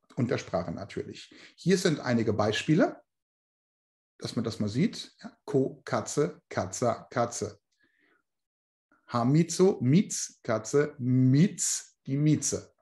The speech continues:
Ja, das passt. Und so haben wir unzählige Wörter. Da könnt ihr mal kurz dann entsprechend einfach auf Stopp drücken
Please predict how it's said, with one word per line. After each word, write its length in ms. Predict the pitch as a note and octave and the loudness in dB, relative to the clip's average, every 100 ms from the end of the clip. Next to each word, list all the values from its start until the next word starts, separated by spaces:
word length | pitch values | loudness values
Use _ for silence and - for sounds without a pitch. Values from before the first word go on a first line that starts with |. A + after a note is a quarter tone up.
| _ | _
Ja, 300 | F2+ F#2 - - | -4 -4 -4 -10
das 160 | C2+ | -12
passt. 380 | - F2+ - - _ _ _ _ _ _ _ _ - | -10 -12 -12 -18 _ _ _ _ _ _ _ _ -4
Und 80 | D3 | 0
so 80 | |
haben 100 | D3 | 2
wir 100 | C3+ | 4
unzählige 560 | D3 D3+ - B2+ G#2+ G2 | 4 4 4 2 2 0
Wörter. 560 | G#2 D#3+ E3 D#3+ E3+ - _ _ _ _ _ _ _ _ _ _ _ _ _ _ _ _ _ _ _ _ _ _ _ _ _ _ _ _ _ | 2 2 2 0 0 -8 _ _ _ _ _ _ _ _ _ _ _ _ _ _ _ _ _ _ _ _ _ _ _ _ _ _ _ _ _
Da 100 | - | -12
könnt 260 | A#2+ B2 G#2+ | -6 -4 -2
ihr 80 | A2 | -2
mal 160 | F#2+ | -4
kurz 560 | G2 C#3+ C#3 - - _ _ _ _ | 0 2 2 -2 -10 _ _ _ _
dann 160 | - G2 | -4 -4
entsprechend 440 | G#2+ - G#2+ A#2+ | -4 -4 -4 -4
einfach 220 | A2 A2 | -4 -6
auf 120 | - - | -6 -8
Stopp 380 | - F3 F3+ | -2 -2 -2
drücken 480 | - G#3+ B3+ D#4+ - | -2 2 4 4 2